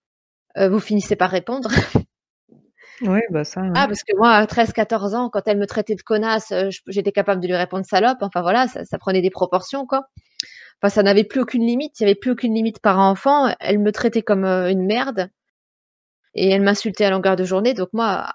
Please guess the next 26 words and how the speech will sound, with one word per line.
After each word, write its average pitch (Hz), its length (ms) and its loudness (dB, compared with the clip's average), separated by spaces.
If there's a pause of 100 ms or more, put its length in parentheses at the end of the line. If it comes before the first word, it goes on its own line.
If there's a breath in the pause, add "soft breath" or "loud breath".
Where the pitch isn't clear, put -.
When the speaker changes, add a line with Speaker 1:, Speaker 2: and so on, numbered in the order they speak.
Speaker 1:
au 196 60 -2
bout 180 100 -6
d'un 190 120 -2
moment, 202 240 -2
j'ai 208 120 -2
intégré 196 380 -2
les 190 160 2
insultes 196 400 -6
et 208 60 -2
puis, 190 300 -6
heu, - 80 -10 (200)
voilà, - 180 -6
c'est, - 160 -18
c'est - 160 -20 (160)
vraiment, 180 360 0
heu, 180 60 -10 (500 loud breath)
digne 214 220 2
de 190 80 6
Pascal 196 420 2
le 185 100 2
grand 185 180 0
frère. 214 360 -4 (120)
<laughs> - 1700 2
Que 254 340 8
voilà, 254 200 6
j'avais, 226 300 4